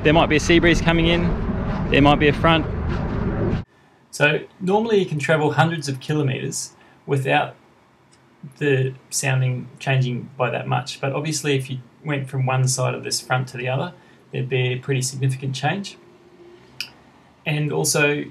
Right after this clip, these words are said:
you know, as the sea breeze comes in in the afternoon, that's gonna bring in cooler, moisture air underneath, so that's gonna change things a lot. But here we can see that a low pressure system is well out of the way, and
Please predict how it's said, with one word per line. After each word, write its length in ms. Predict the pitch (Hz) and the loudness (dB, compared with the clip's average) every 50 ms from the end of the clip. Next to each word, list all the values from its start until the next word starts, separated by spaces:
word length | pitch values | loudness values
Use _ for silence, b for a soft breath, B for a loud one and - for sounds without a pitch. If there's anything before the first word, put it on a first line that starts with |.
| - | -8
you 80 | 160 151 | -4 -2
know, 140 | 139 139 139 - - | 0 0 0 -2 -4
as 160 | - 135 135 | -4 -4 -2
the 60 | - | -2
sea 260 | - - - 143 143 | -2 0 0 2 2
breeze 240 | 139 143 139 131 - | 2 2 2 0 0
comes 280 | - 143 135 131 131 131 | 2 2 2 2 2 2
in 220 | 131 131 131 127 | 4 4 4 2
in 180 | 127 123 120 120 | 2 -2 -4 -6
the 100 | 120 120 | -6 -8
afternoon, 600 | 123 123 - - 131 127 120 117 123 127 127 - B B B B | -10 -8 -8 -6 -6 -6 -4 -6 -6 -8 -8 -10 B B B B
that's 160 | - 139 131 | -8 -6 -4
gonna 160 | - 131 131 | -2 -2 0
bring 220 | 127 131 131 127 123 | 0 0 0 -2 -2
in 180 | 120 120 120 | -4 -6 -8
cooler, 480 | - - - 135 131 123 123 123 123 120 - b b b b b b b b _ _ _ _ _ _ _ - | -8 -2 2 2 2 2 2 0 -2 -4 -8 b b b b b b b b _ _ _ _ _ _ _ -8
moisture 480 | 147 139 135 131 127 - - - 123 - | -2 0 2 2 2 2 0 -4 -4 -4
air 260 | - 127 127 123 123 | -2 -2 0 0 0
underneath, 440 | 123 127 127 123 120 120 123 127 127 | 0 -2 -2 -4 -4 -6 -6 -6 -6
so 200 | - - 123 127 | -6 -6 -4 -4
that's 200 | 131 139 131 - | -4 -4 -4 -4
gonna 180 | - 135 131 | -4 -4 -4
change 280 | 127 - 123 123 120 113 | -4 -4 -6 -6 -6 -8
things 220 | - 127 120 113 | -10 -10 -10 -10
a 40 | 110 | -8
lot. 220 | 107 113 - - - B B B B B B B B | -8 -10 -10 -10 -14 B B B B B B B B
But 240 | - 139 - - - - _ _ _ _ _ _ | -2 -2 -2 -4 -6 -14 _ _ _ _ _ _
here 260 | _ - 185 180 180 170 | _ -2 0 0 0 0
we 100 | 156 143 | 0 -2
can 140 | 135 135 | -2 -2
see 180 | 131 - 143 139 | -2 0 0 2
that 140 | 139 127 120 | 2 2 2
a 60 | 127 | 2
low 200 | 127 139 143 139 | 2 2 2 2
pressure 280 | 135 139 131 - 131 123 | 2 0 -2 -2 -2 -2
system 480 | - - 131 - - - 120 117 117 | -2 -2 -2 -4 -6 -6 -8 -8 -6
is 420 | 123 123 123 123 120 120 - - - | -6 -4 -4 -4 -6 -8 -10 -10 -6
well 160 | - 156 147 | -4 0 2
out 120 | 131 127 120 | 2 2 0
of 60 | 113 | -2
the 60 | 117 | -4
way, 380 | 113 117 120 117 117 117 - - b b b b b b b _ _ - | -6 -4 -4 -4 -4 -4 -6 -10 b b b b b b b _ _ -2
and 500 | 139 135 131 131 127 123 123 123 131 | 0 2 4 4 2 2 0 -4 -8